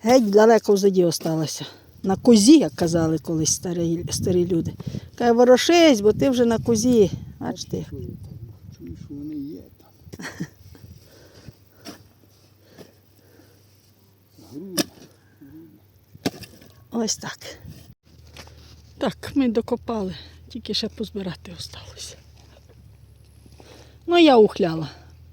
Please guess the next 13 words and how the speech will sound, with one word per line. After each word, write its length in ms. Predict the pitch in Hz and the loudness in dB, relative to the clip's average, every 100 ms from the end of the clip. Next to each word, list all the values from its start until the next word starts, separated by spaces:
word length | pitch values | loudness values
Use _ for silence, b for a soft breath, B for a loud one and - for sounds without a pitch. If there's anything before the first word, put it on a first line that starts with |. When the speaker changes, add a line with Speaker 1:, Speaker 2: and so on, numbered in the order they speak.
| - | -10
Speaker 1:
Ну, 160 | 247 247 | -6 -2
половину 460 | 247 254 277 233 | 0 0 0 0
ми 120 | 208 | -2
викопали, 580 | 202 262 - - 175 175 - - - - - - b b b b b b b b - _ - - - | -4 -6 -8 -12 -10 -10 -12 -20 -20 -20 -20 -20 b b b b b b b b -20 _ -20 -20 -12
а 160 | 208 | -8
може 280 | 196 214 196 | -4 -2 -2
й 40 | |
чуть-чуть 460 | 196 - 226 - 185 | -4 -8 -10 -8 -8
більше. 440 | 160 165 - - - 269 | -10 -10 -8 -10 -10 -8
Ну, 160 | 254 | -4
будемо 260 | 196 196 185 | -2 -2 -2
казати, 380 | 185 180 180 185 | -6 -8 -10 -14
половину. 540 | - 190 180 175 165 | -12 -12 -12 -16 -20